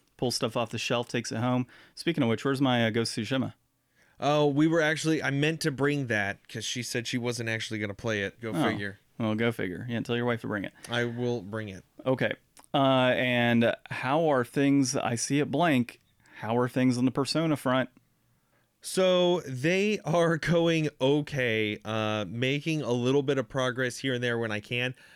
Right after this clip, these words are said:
Speaker 2: I'm trying, like I said last week, not to, like, consult a guide constantly, but I made this stupid mistake going through this castle where <sighs> I used all of my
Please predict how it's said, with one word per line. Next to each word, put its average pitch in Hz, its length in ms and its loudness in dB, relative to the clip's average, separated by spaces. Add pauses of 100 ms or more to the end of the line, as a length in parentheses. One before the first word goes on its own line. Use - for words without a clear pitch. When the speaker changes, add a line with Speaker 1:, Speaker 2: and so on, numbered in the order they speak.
(300)
Speaker 2:
I'm 131 240 0
trying, 175 440 0
like 143 160 0
I 131 80 2
said 120 200 -2
last 117 300 0
week, 113 200 -6
not 110 320 -4
to, 113 560 -4
like, 98 260 -8
consult 127 440 -4
a 113 60 -6
guide 117 460 -4 (100)
constantly, 156 800 -4 (420)
but 120 200 2
I 120 120 -2
made 131 240 0
this 127 160 -2
stupid 147 400 -2
mistake 139 440 -2
going 127 320 -2
through 127 320 -2
this 120 160 -4
castle 120 580 -4
where 110 580 0 (280)
<sighs> - 1000 -20
I 127 80 -2
used 156 460 0
all 143 380 4
of 131 140 -2
my 120 560 0